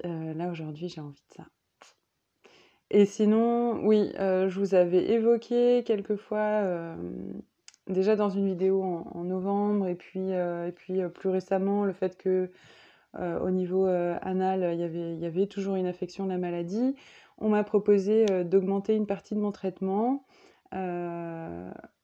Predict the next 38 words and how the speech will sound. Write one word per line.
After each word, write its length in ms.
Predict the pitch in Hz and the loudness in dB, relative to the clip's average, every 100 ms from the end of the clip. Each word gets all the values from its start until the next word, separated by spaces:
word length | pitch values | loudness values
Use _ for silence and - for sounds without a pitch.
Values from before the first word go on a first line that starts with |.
| _ _ - | _ _ 8
au 100 | 214 | 8
début, 320 | 196 190 254 | 8 6 4
c'était, 520 | 269 208 214 220 226 | 6 4 6 6 6
heu, 220 | 202 185 180 | 6 2 4
le 140 | 180 | 2
traitement 360 | 185 185 208 226 | 2 -2 0 0
que 60 | |
j'aimais 240 | 196 190 175 | 2 2 2
pas, 220 | 185 202 | 2 0
que 120 | 202 | -2
je 80 | 196 | -6
pensais 240 | 175 - | -8 -6
qu'on 160 | 208 202 | -4 -2
allait 180 | 165 165 | -2 -2
doubler. 560 | 185 202 196 208 226 - | -2 2 6 6 6 2
Au 100 | - | -2
final, 400 | - 190 190 208 | -6 -4 -4 -4
ce 140 | - | -8
qui 120 | - | -4
m'a 120 | 202 180 | -2 0
été 200 | 180 202 | -2 -4
proposé, 580 | - 190 190 180 190 | -4 0 2 4 2
c'est, 340 | 196 - 190 185 | 2 -4 -6 -6
heu, 220 | 170 165 | -6 -4
de 120 | 165 | -4
doubler 320 | 170 175 165 | -2 -2 -2
celui 360 | 196 - 175 180 | -2 -2 -6 -6
qui 160 | - 175 | -8 -6
m-, 300 | 160 156 156 - _ - - _ _ - | -4 -6 -10 -20 _ -20 -20 _ _ -4
m'apporte 400 | 180 165 190 185 | -2 2 0 2
aucun 240 | 190 196 | 2 4
effet 200 | 202 196 | 2 4
secondaire, 600 | 185 175 175 170 175 208 | 2 2 2 2 2 2
donc 200 | 214 175 | 0 0
j'ai, 400 | 165 170 165 160 156 | -2 -4 -4 -6 -8
j'ai, 300 | 151 156 151 | -10 -10 -6
j'ai 120 | 160 | -6
accepté. 680 | 170 - 190 - 190 233 339 | -4 -4 -4 4 6 6 2